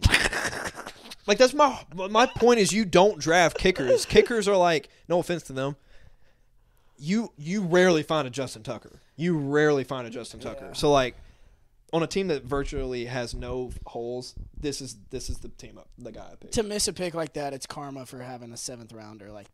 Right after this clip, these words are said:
Speaker 2: the Brock Purdy thing.
Speaker 1: Exactly.
Speaker 2: That's just, that's how I felt with Trey Lance. I'm like, everyone's, like, talking about what a shit pick it was. I'm like, they nailed a seventh round pick. That's the, e-, that's what it evens out. You can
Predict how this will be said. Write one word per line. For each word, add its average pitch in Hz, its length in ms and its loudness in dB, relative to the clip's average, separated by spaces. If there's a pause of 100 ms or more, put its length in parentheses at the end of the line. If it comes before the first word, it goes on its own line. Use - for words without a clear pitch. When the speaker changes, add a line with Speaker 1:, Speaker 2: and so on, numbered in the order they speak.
Speaker 2:
the 104 60 -20
Brock 95 260 -20
Purdy 69 240 -20
thing. 123 160 -18
Speaker 1:
Exactly. 131 160 -14
Speaker 2:
That's - 120 -14
just, - 200 -12
that's 180 160 -8
how 185 100 0
I 165 80 -4
felt 143 200 -12
with 123 100 -16
Trey 127 180 -16
Lance. 120 320 -16
I'm 165 80 -12
like, 147 160 -14 (220)
everyone's, 208 240 -6
like, 175 180 -8 (240)
talking 175 160 -4
about 165 140 -6
what 160 100 -4
a - 20 -8
shit 156 300 -6
pick 151 180 -12
it 160 120 -12
was. 160 140 -8
I'm 170 60 -14
like, 156 140 -14 (320)
they 214 180 -2
nailed 190 440 -4
a 160 100 -8
seventh 160 460 -8
round 143 300 -14
pick. 113 280 -16
That's 151 320 -8
the, 165 320 -10
e-, 151 220 -12
that's 156 180 -14
what 165 80 -12
it 143 60 -16
evens 139 320 -12
out. 113 120 -16
You 151 60 -12
can 165 140 -10